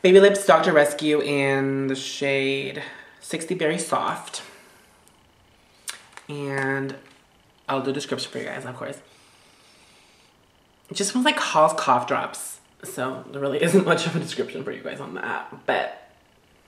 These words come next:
yeah, it just smells like Halls cough drops. But I don't know, I like how it looks though. It's like a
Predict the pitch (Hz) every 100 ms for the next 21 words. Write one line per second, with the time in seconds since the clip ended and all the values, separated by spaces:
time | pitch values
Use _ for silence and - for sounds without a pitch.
0 | _ _ _ _ _ _ _ _ _ _
1 | _ - 143 143 139 160 160 - 131 110
2 | - - 127 - - - - - - -
3 | - - - - - - 226 269 185 139
4 | - 196 185 190 - 143 - - - -
5 | - - 139 143 131 127